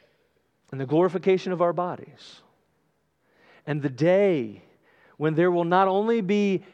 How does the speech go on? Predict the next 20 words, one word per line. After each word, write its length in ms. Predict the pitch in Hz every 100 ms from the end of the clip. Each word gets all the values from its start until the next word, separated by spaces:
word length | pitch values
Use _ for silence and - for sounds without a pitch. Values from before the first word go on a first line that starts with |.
| _ _
an 140 | 170 190
absence 1000 | 180 214 269 - 180 131 - - - - _ _ _ _ -
of 160 | 170
evil, 300 | 196 214 190
pain, 280 | 170 180 175
suffering, 440 | 165 175 156 151 139
and 80 |
affliction, 500 | 127 135 120 - 113
but 200 | 113 143
there 120 | 175 190
will 100 | 196
be 120 | 214
the 180 | 208 214
impossibility 1080 | 214 - 214 214 214 160 269 311 165 117 - _ _ _ _ _ _ _ _ -
of 180 | 139
evil, 380 | - 165 143 120
pain, 500 | - 147 127 107 92 _ _ _ _ _ _ _ _
suffering, 400 | - 147 123 120
and 80 | 113
affliction. 400 | 113 113 -